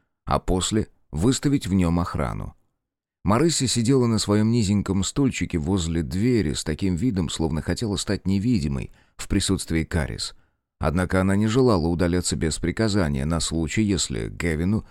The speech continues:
вдруг что-нибудь понадобится. Гевин наотрез отказался позволить гвардейцам находиться в комнате. «Со мной будет Карис, она гвардейка». Продолжая припираться со стражей,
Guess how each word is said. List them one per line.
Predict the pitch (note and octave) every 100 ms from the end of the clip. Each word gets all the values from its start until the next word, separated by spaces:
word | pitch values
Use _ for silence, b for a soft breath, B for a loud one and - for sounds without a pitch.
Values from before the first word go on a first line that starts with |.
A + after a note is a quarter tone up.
| b -
вдруг | E2+ G#2+ C3+ -
что-нибудь | - G2 D#2+ D2 -
понадобится. | D#2 C2+ A1+ A1+ A1 - - - _ _ _ _ _ -
Гевин | A2+ C3+ D#3 D3
наотрез | C#3 C3+ B2 G2
отказался | F#2 G#2 G2 G2+ -
позволить | F#2 F#2+ F2+ F#2+ F#2
гвардейцам | - F2+ F2+ A2+ B2 A#2
находиться | G2+ - D#2 D#2 -
в | D#2+
комнате. | - C2+ A1+ A1+ G1+ G1+ _ _ _ _ -
«Со | - G#2+
мной | G#2 G#2+ A2 C3
будет | G#2+ A2+ A#2 A2+
Карис, | A2 F#2 D#2 C2+ - - _
она | - F2+ F#2+ G2
гвардейка». | F#2+ A2+ A2 G#2 E2 - A1+ - _ _ _ _
Продолжая | - G2 A2 G#2+ B2+ A2+
припираться | G2+ G#2 G2 E2 D#2+
со | F2
стражей, | D#2 - B2 A#2+ C3